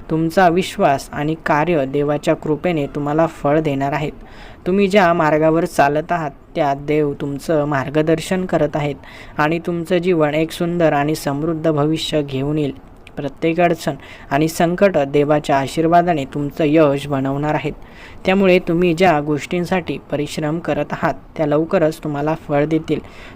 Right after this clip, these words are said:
तुमचं आयुष्य एका चमत्कारिक परिवर्तनाकडे लवकरच वळणार आहे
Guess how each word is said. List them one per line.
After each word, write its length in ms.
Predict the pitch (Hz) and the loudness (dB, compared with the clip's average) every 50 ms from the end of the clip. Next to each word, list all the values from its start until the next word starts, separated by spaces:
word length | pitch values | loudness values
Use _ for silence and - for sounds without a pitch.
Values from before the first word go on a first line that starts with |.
| - - | -6 -4
तुमचं 300 | 175 170 175 180 - 202 | -2 -2 -2 0 2 2
आयुष्य 520 | 175 143 156 180 170 - - - 170 156 143 | 4 4 4 2 0 -2 -2 0 0 2 2
एका 380 | - 165 180 175 - 180 156 156 | 2 2 0 2 4 2 2 2
चमत्कारिक 720 | 160 - - 143 147 165 170 - - 175 160 147 170 175 - - - - | 0 -2 -4 -2 -2 -2 -4 -2 0 0 2 2 0 -2 -4 -8 -4 -2
परिवर्तनाकडे 960 | 147 143 147 156 160 165 165 165 - 190 190 190 185 185 196 180 151 160 165 | 0 0 2 2 2 2 0 0 -2 -2 -2 -2 0 0 0 0 2 2 2
लवकरच 520 | 151 139 139 139 - 160 156 151 165 165 185 | 2 2 0 0 0 2 2 2 0 0 0
वळणार 420 | 160 147 139 135 135 139 143 147 | 2 2 2 2 0 -2 -2 -2
आहे 220 | 147 139 - 147 | -2 -2 -2 -4